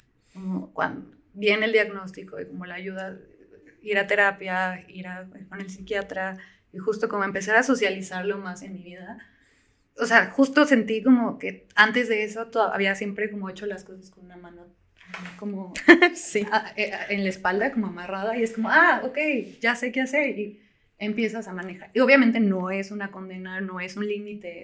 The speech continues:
Speaker 1: de, de par-, o sea, intelectual, como muchas personas
Speaker 2: Ajá.
Speaker 1: <laughs> piensan, este, solo es una manera distinta, y por eso decimos neurodivergencia, y no, eh, como, es como, solo es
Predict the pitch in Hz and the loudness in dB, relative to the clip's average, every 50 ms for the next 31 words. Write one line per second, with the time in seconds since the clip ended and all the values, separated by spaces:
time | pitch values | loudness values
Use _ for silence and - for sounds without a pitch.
0 | 180 185 208 - 196 190 - _ _ _ _ _ _ _ _ 175 202 196 190 185 | -18 -18 -18 -20 -20 -20 -20 _ _ _ _ _ _ _ _ -4 -2 0 0 -2
1 | 180 - - - - - _ _ _ _ _ - 208 190 190 190 190 202 196 185 | -2 -4 -6 -6 -8 -14 _ _ _ _ _ 0 2 4 4 2 0 -6 -6 -6
2 | 175 175 - _ _ _ _ _ _ _ _ _ _ _ _ _ - 220 208 202 | -8 -10 -12 _ _ _ _ _ _ _ _ _ _ _ _ _ -2 -2 0 2
3 | 208 185 170 170 170 - - 190 185 185 226 226 - 208 202 196 196 190 190 202 | 2 2 2 0 -2 -2 0 4 4 4 4 2 -2 -4 -6 -6 -6 -8 -10 -12
4 | - - - - 220 208 208 202 190 185 185 - - - - 285 247 226 - 226 | -14 -8 -2 -2 -2 -2 -2 -4 -6 -8 -8 -8 0 4 4 4 4 4 0 -6
5 | - 233 302 285 - - - - - - _ - - 233 240 240 240 226 220 - | -8 -8 -10 -12 -14 -16 -16 -16 -16 -18 _ -2 0 2 2 2 2 0 -2 -2
6 | - - 226 220 233 226 - 262 262 277 277 269 277 269 262 254 254 247 240 240 | 2 6 6 6 6 6 6 8 10 10 10 8 8 8 6 6 6 4 4 2
7 | 233 240 247 247 262 262 262 - 330 349 - 202 208 202 190 226 - 220 240 240 | 0 0 0 -2 -2 -4 -4 -4 -4 -4 -4 -6 -12 -12 -12 -8 -2 2 2 2
8 | 240 247 247 247 240 240 226 220 220 220 220 208 202 196 190 196 190 190 190 - | 2 0 -2 -4 -4 -4 -6 -6 -4 -4 -6 -6 -6 -10 -10 -12 -12 -12 -10 -8
9 | 277 247 - 196 180 175 190 190 190 185 190 185 185 - - - _ _ _ - | -8 -8 -8 -8 -12 -12 -12 -12 -12 -12 -12 -14 -14 -18 -20 -20 _ _ _ -4
10 | 208 220 214 208 202 196 190 180 185 190 - 202 196 185 180 180 - - - - | -2 0 2 2 2 2 0 -2 -6 -10 -10 -10 -8 -8 -10 -12 -14 -16 -18 -16
11 | - - 202 202 208 220 208 190 196 - _ _ - - - 214 208 214 208 208 | -14 -14 -12 -10 -10 -10 -10 -10 -12 -16 _ _ -14 -10 -8 -8 -8 -8 -10 -12
12 | - | -16